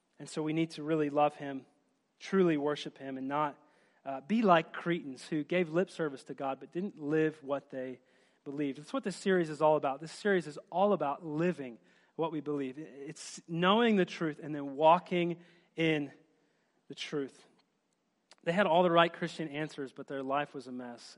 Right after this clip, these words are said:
And I don't want that for myself. That's why we're doing this series. It's, is we don't want that for ourselves. We don't want that for our church. You don't want that for yourself or your kids or your spouse. We don't want it for our community. We don't want it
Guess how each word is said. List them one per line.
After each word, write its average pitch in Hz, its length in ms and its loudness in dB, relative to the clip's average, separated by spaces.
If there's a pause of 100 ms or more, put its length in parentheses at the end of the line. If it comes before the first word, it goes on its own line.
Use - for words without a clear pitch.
(140)
And 131 220 -12 (500)
I 123 60 -2
don't 175 160 0
want 180 180 2
that 165 220 4
for 156 80 -8
myself. 127 440 -10 (360)
That's 175 100 -12
why 226 100 2
we're 226 80 4
doing 175 260 4
this 147 120 -4
series. 151 380 -2
It's, 143 200 -16 (800)
is 165 140 -20
we 190 100 -4
don't 220 140 -2
want 180 160 0
that 160 240 0
for 147 300 -4 (440)
ourselves. 165 480 4
We 165 80 -10
don't 160 100 -8
want 151 140 -10
that 156 160 -8
for 147 140 -10
our 127 80 -10
church. - 640 -8 (180)
You 160 160 -4
don't 190 160 -2
want 147 200 -6
that 127 340 -8
for 139 100 -10
yourself 131 560 -8
or 127 60 -14
your 120 160 -16
kids 135 400 -10
or - 20 -16
your 120 140 -16
spouse. 131 520 -8 (360)
We 175 60 -4
don't 233 180 -2
want 190 240 6
it 151 180 -2
for 156 140 -2
our 151 120 4
community. 170 540 -2
We 151 120 -6
don't 175 180 -4
want 165 160 -4
it 160 100 -8